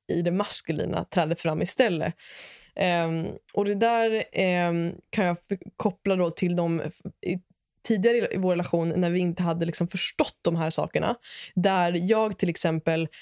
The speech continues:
eh, utifrån när jag, att jag då befann mig i det feminina, ville prata om mina problem och bli lyssnad på. Där du kom med lösningar eller liksom förklaringar eller på något sätt försökte fixa mig. Eh, så. Eller min upplevelse blev att du på något sätt försökte fixa mig.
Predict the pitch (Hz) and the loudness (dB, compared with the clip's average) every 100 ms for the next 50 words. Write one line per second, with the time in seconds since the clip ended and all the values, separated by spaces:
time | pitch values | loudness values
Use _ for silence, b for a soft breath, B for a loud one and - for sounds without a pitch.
0 | B B - 170 160 160 - - - - | B B 0 2 2 0 -4 -10 -6 -6
1 | 175 - 170 170 170 175 190 185 180 165 | -2 0 2 2 2 0 2 2 0 0
2 | - 165 165 160 - 202 185 165 160 165 | 0 0 0 0 2 2 2 0 2 0
3 | 165 - 190 165 - 214 180 170 165 160 | 0 0 0 0 0 2 2 2 0 -2
4 | - 180 214 120 156 175 - 165 180 180 | -2 0 0 0 0 -2 0 0 0 0
5 | - 240 180 - 139 B B B 185 180 | 0 0 2 -2 -2 B B B 0 2
6 | 175 185 180 175 160 165 190 208 196 202 | 2 0 0 0 2 0 0 0 -2 0
7 | 196 185 180 175 170 165 165 - 160 - | 2 2 2 2 0 0 0 -2 -2 -4
8 | - 226 220 208 190 190 180 175 170 170 | -2 0 2 2 2 2 2 2 2 2
9 | 165 165 123 101 - - 220 196 180 185 | 0 -2 -4 -8 -12 -2 0 2 -2 -2
10 | 180 170 170 226 226 - 240 180 110 90 | -4 -2 -2 -2 -2 0 2 2 0 -2
11 | 175 - - - 180 180 165 180 196 196 | -6 -8 -4 -2 0 0 0 0 0 0
12 | 190 - 202 160 160 156 156 170 170 165 | -2 0 0 2 0 0 -2 -4 -2 -2
13 | 160 165 - - 175 - 165 | -2 -6 -6 -4 -4 -2 -4